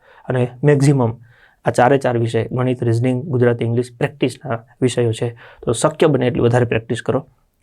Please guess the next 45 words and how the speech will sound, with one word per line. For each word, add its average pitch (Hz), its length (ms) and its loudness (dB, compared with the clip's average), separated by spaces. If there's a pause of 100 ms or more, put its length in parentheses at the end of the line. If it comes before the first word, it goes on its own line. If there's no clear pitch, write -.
પહેલા 120 200 2
એક 131 160 0
બુક 147 180 -2
પતાવો, 120 420 -2 (300)
એ 139 60 4
પતી 127 240 0
જાય 120 80 4
પછી 120 180 -4
બીજી 131 200 2
બુક 135 160 -2
પતાવો, 117 400 -6 (180)
એ 135 60 2
પતે 120 200 -2
પછી 127 140 -6
ત્રીજી 139 300 2
બુક 147 180 0
પતાવો, 123 400 -2 (260)
અથવા 151 140 2
તો 156 80 4
એકની 147 340 0
એક 143 140 -2
બુકને 147 240 -2
ત્રણ 151 280 0
ચાર 156 220 -2
વખત 143 200 -8
પતાવો. 135 320 -12 (340)
તમને 139 180 -2
જેમ 127 180 -4
મજા 117 200 -4
આવે 110 120 -4
એમ. 120 80 -4 (340)
પણ 120 100 -4
જેટલી 131 260 0
વધારે 139 220 0
પ્રેક્ટિસ 131 340 -6
કરશો 180 300 -4
એટલું 139 280 -6
કંઈક 127 200 -4
વધારે 113 200 -2
જાણવા 113 420 -2 (140)
મળશે. - 360 -6 (420)
ઘણી 147 100 4
વખતે 143 200 0
એવું 123 140 2
થાય 110 160 -6